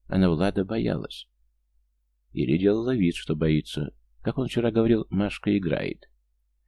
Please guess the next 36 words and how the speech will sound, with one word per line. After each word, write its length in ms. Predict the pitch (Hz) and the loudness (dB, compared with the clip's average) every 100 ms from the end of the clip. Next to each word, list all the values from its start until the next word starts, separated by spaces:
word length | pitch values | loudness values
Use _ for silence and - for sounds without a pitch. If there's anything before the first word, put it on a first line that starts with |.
| _ - | _ -4
И 120 | - | -2
кто-то, 320 | 78 107 113 | 0 0 0
похоже, 420 | 107 107 113 101 95 | 0 0 0 0 2
её 160 | 95 | 0
переиграл. 680 | - 92 92 80 73 - - _ _ | 0 2 2 2 -4 -8 -14 _ _
Выбил 280 | 127 117 113 | 4 4 0
слабое 400 | - 107 101 101 | 0 0 2 0
звено, 340 | 92 101 120 | 2 0 2
не 140 | 120 110 | 2 0
подумал, 480 | - 92 120 123 104 | 0 -2 0 -2 -2
что 180 | - | 0
у 40 | 90 | 0
девчонки 480 | 87 - 120 117 - | 2 0 0 0 -4
хватит 380 | - 92 82 | -4 -2 -4
сил 180 | - 120 | -2 -4
телефон 500 | - 107 107 127 127 | -2 0 0 0 0
достать 520 | 69 65 - - - _ | 0 -4 -6 -8 -12 _
и 100 | - | -6
позвать 440 | 90 95 90 78 - | 0 0 2 -2 0
на 120 | 95 | -2
помощь. 520 | - 69 - - - _ _ _ _ _ _ _ _ | -2 -4 -6 -12 -20 _ _ _ _ _ _ _ _
Но 120 | - 78 | 0 2
если 260 | 76 - | 2 0
так, 460 | 73 69 67 - - | -4 -4 -4 -8 -6
то 80 | 98 | 0
выходит, 400 | 101 - 131 127 | 0 2 2 0
что 220 | - 104 | 2 2
Влад 280 | 87 85 101 | 4 2 0
пусть 220 | - 101 - | 0 -2 0
и 60 | |
невиновен, 720 | 85 71 57 57 64 85 101 - | 2 2 0 -4 -2 0 -2 -2
но 160 | 90 | -2
всяко 340 | 85 107 110 113 | 0 0 0 0
замешан 480 | 123 131 127 131 123 | 0 0 -2 -2 -2
в 60 | |
деле. 400 | 131 156 - - | 0 0 -2 -8